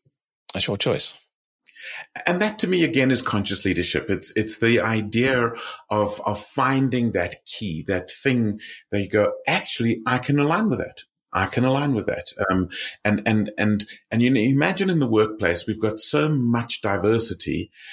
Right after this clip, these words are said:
Speaker 2: How do you build a team where you may even find on the team, you've got these two very polarizing different perspectives? And, and then, then our job as leaders is to transcend that and go,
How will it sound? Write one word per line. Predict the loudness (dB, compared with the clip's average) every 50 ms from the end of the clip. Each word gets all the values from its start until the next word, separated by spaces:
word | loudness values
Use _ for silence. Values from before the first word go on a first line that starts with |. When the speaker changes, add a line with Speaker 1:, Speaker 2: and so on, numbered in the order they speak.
| -18 -18 -12 -4
Speaker 2:
How | -2 0 2 2
do | 4
you | 4 4 4
build | 2 2 2 2 0 -2
a | -4 -4 -4
team | -2 2 2 2 2 2 0 -2 -4 -6 -8 -8 -2
where | 0 2 4 4
you | 2 2 2 2 2
may | 4 4 2 2
even | 2 2 2 2 0 -2
find | -2 0 0 0 0 0 0
on | 0 2 2 2
the | 2 0
team, | 0 0 2 2 2 0 -2 -6 -12 -16 _ _ -20 -18 -18 -16 -2
you've | 0 0 0 2 2
got | 0 0 0 0
these | 0 0 0 0 -2
two | 0 0 2 0 0
very | -2 -4 -2 0 2 4 4 4 2 2
polarizing | 0 -2 0 2 2 4 4 4 2 2 2 2 2 2 0 0 0 0
different | -2 -2 0 -2 -2 -2
perspectives? | -2 -4 -2 -4 -6 -8 -4 -4 -4 -2 -2 -4 -4 -6 -8 _ _ -20 -20 -20 -18 -18 -20 -20 -6 -2
And, | 0 0 0 0 0
and | 0 0 2
then, | 2 2 0 -2 -2 -2
then | 0 0 0 -2 -4 -8 -16 -8 -4 -2 -2 0 0
our | -2 -2 -2 -2
job | -2 0 0 2 2 2
as | 2 2 0
leaders | 0 0 0 0 0 0 0 0 0 0 0
is | 0 -2 -2 -2
to | -4 -6 -6
transcend | -4 -2 -2 0 0 0 0 0 2 0 2 0
that | 0 -2 -2 -2
and | -2 -2 0
go, | 2 2 2 2 2 0